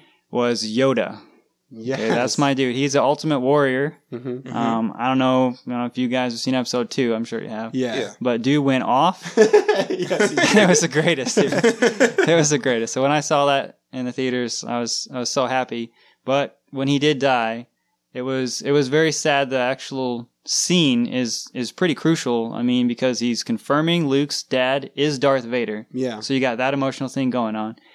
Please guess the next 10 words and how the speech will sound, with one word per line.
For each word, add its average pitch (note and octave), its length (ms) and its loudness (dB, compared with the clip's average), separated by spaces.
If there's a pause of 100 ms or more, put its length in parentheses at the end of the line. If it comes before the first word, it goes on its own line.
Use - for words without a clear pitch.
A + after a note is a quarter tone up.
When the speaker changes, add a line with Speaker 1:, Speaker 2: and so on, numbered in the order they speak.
(160)
Speaker 1:
He's C#3 240 0
the B2+ 160 2
last B2 440 0
remaining C#3 500 0
Jedi A2+ 460 0
is A2+ 100 -6
what B2 100 -2
he's A#2 120 -4
telling A#2+ 300 -2
Luke. C#3 380 0